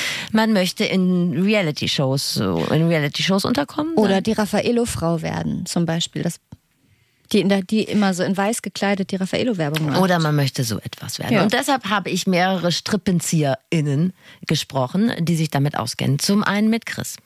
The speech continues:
Speaker 1: Chris Budde. Der ist Musikchef bei The Voice. Ich glaube, wenn man irgendwo sängermäßig was werden will,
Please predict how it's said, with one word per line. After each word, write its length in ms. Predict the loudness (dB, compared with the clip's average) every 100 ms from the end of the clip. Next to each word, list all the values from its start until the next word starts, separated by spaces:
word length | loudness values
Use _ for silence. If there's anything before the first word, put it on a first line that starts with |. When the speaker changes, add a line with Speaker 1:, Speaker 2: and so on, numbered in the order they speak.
| -4
Speaker 1:
Chris 320 | -2 0 -2
Budde. 380 | -4 -2 -2 -4 -8 -14 -2
Der 160 | 0 0
ist 120 | 0
Musikchef 640 | 2 2 0 0 -2 -2 -6 _
bei 240 | 0 2 2
The 160 | 2 0
Voice. 520 | 0 2 2 0 -4
Ich 100 | -8
glaube, 380 | -2 0 2 2
wenn 120 | 2
man 180 | 2 0 0
irgendwo 340 | 0 0 -2
sängermäßig 720 | 0 0 2 2 2 0 0
was 200 | -2 0
werden 340 | 0 2 2 2
will, 220 | 2